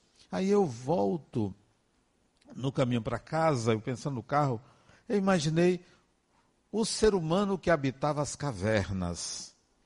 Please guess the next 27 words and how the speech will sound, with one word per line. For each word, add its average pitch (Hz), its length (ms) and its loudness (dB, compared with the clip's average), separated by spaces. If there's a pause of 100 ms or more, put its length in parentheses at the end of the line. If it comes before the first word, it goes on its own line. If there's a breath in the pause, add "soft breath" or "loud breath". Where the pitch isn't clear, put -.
(200)
Não 175 160 0
existia 139 580 0 (300 loud breath)
nenhum 202 680 2
estímulo. 160 1000 -2 (1400)
A 165 100 0
nossa 196 300 2
sociedade 143 720 -2 (640 soft breath)
é 190 80 -2
muito 208 320 -2
rica 139 960 0 (240 loud breath)
em 165 180 2
estímulos 170 800 -4
para 135 240 -2
a 117 60 0
vida. 98 680 -2 (840 loud breath)
Uma 208 180 2
roupa 127 720 4 (280 loud breath)
é 151 100 2
um 156 80 0
estímulo 123 480 -4
para 110 200 -4
a - 20 -2
vida, 98 280 -6
um 196 80 0
sapato, 170 840 -6
uma 139 100 -4
sandália, 123 840 -2